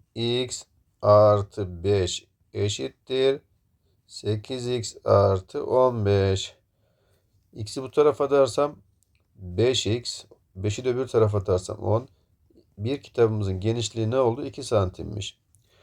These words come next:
O zaman rafımızın genişliği ne yapar? Bir tanesini de yerine yazarsak on üç çarpı iki artı beş. Yani yirmi altı, beş daha otuz, otuz bir santimmiş genişlik.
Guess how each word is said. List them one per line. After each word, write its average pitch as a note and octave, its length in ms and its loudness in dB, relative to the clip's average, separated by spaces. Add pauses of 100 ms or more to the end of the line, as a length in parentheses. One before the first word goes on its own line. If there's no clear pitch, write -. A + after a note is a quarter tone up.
(480)
O A2 40 -4
zaman C#3+ 240 0
rafımızın C#3 420 2
genişliği C#3 400 -4
ne D3 60 0
yapar? B2+ 440 4
Bir A2 80 -16
tanesini A#2 420 -4
de A#2 40 0
yerine A2+ 280 0
yazarsak A2 640 0 (180)
on A2 200 -2
üç A#2+ 400 -8
çarpı F#2+ 680 0
iki F#2+ 640 -6 (1120)
artı G#2+ 800 2 (720)
beş. G2+ 520 0 (580)
Yani A#2+ 320 0
yirmi A2+ 400 -2
altı, A2 280 2
beş G#2+ 220 -2
daha A#2 260 0 (840)
otuz, B2 480 -6
otuz B2 400 -4
bir D#3+ 80 0
santimmiş A2+ 720 -2
genişlik. G2 580 -4